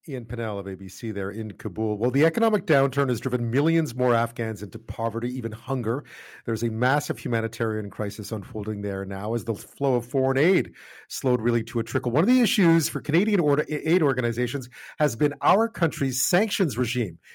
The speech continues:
that prohibits them from working or spending money inside the country. It's a big problem. Other countries such as the U S, U K, Australia, even the European Union have figured out workarounds. We have not. Joining me now is Taryn Russell. She's the head of policy and advocacy at Save the Children Canada,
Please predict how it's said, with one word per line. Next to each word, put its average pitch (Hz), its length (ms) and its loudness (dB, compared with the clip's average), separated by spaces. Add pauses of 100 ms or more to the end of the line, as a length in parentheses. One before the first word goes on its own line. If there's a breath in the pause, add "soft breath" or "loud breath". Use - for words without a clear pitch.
(120)
that 143 120 0
prohibits 226 520 0
them 127 180 0
from 131 180 0
working 139 380 2
or 156 100 2
spending 127 380 -2
money 117 240 0
inside 110 340 -4
the 127 60 -6
country. 185 340 -2
It's 120 120 -4
a 123 40 -2
big 160 240 -2
problem. 117 440 -4 (320 loud breath)
Other 175 220 4
countries 139 400 0
such 131 160 -4
as 113 80 -6
the 117 100 -2
U 123 140 4
S, 123 160 0
U 120 80 -2
K, 123 360 0 (280 loud breath)
Australia, 131 520 0
even 143 180 -2
the 131 60 -2
European 123 380 0
Union 117 280 -4
have 123 160 -8
figured 127 240 0
out 120 160 2
workarounds. 117 640 0
We 165 320 -2 (280 loud breath)
have 113 200 -4
not. 123 640 0 (460 soft breath)
Joining 127 240 0
me 123 80 -2
now 117 240 2
is 117 140 -2
Taryn 127 320 2
Russell. 147 360 2
She's 123 200 -8
the 120 100 2
head 120 160 4
of 110 160 -2
policy 127 380 2
and 117 80 -2
advocacy 120 480 -2
at 120 80 -8
Save 143 260 0
the - 80 -2
Children 113 340 0
Canada, 139 380 2